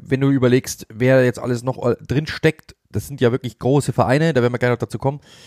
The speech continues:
ähm, dann ist es ehrlich gesagt nicht schlimm oder, äh, du, du, du, du, also das ist jetzt kein An-, es ist nicht underwhelming oder sowas, sondern es ist eigentlich da, wo sie hingehören. Es ist einfach, es ist so, ja, dieser Verein ist einfach, ist, ist, ist wahrscheinlich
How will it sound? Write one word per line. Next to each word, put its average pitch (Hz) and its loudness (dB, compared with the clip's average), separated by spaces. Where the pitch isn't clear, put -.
ähm, 113 2
dann 120 0
ist 131 0
es 139 -4
ehrlich 131 2
gesagt - -2
nicht - -6
schlimm 175 2
oder, 120 2
äh, - -14
du, 107 -10
du, 107 -12
du, 120 -8
du, 104 -6
also 110 -4
das 113 -4
ist 135 -2
jetzt 135 4
kein 139 2
An-, 135 -4
es 123 0
ist 151 4
nicht 147 0
underwhelming 123 4
oder 95 -4
sowas, 92 -6
sondern 107 -6
es - -12
ist 117 -8
eigentlich 113 -6
da, 107 2
wo 123 2
sie 101 -2
hingehören. 104 -2
Es 98 -6
ist 120 -6
einfach, 117 -2
es 113 -8
ist 143 -6
so, 143 6
ja, 117 2
dieser 113 0
Verein 117 2
ist 113 -6
einfach, 113 -4
ist, - -6
ist, - -4
ist 143 -2
wahrscheinlich 151 0